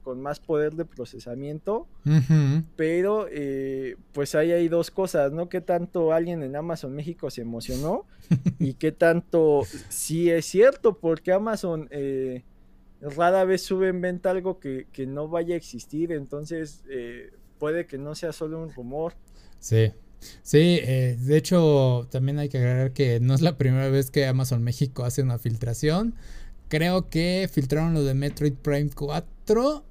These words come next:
Speaker 2: y el primero no me acuerdo cuál fue, pero bueno, es la tercera filtración que hace Am-, Amazon México. Y sí, normalmente las filtraciones de cualquier Amazon, de cual sea, s-, suelen ser ciertas hasta cierto punto, porque aún no hemos visto a Metroid Prime.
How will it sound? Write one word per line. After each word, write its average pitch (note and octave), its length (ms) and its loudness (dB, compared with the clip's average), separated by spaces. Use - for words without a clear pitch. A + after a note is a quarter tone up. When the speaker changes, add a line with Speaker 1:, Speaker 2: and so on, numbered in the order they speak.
Speaker 2:
y A3+ 420 0
el G3 200 2
primero E3 600 0
no D#3+ 100 0
me D#3 80 0
acuerdo C#3 320 -2
cuál A#2+ 160 -4
fue, A2 280 -8
pero A#2+ 300 0
bueno, B2+ 260 2
es C3 80 -2
la D3 80 -2
tercera C3 360 -2
filtración A#2+ 440 -2
que B2+ 100 -2
hace B2 120 -2
Am-, B2+ 220 -2
Amazon C3 440 0
México. D#3+ 520 -2
Y C#3+ 160 6
sí, G3+ 220 6
normalmente F#3 440 2
las D#3+ 300 2
filtraciones D#3 540 -2
de C#3+ 80 0
cualquier C#3 380 -2
Amazon, C3+ 380 2
de B2+ 120 -2
cual B2 240 -4
sea, E3+ 440 2
s-, B2+ 200 -8
suelen C#3+ 420 -2
ser C3 320 -2
ciertas F#3+ 840 -2
hasta F#3+ 180 -6
cierto G#3 340 0
punto, A3 380 0
porque C#3+ 240 -4
aún C3+ 260 2
no D#3+ 80 2
hemos E3+ 220 2
visto F3 320 0
a F3+ 80 0
Metroid E3 360 0
Prime. F3+ 420 0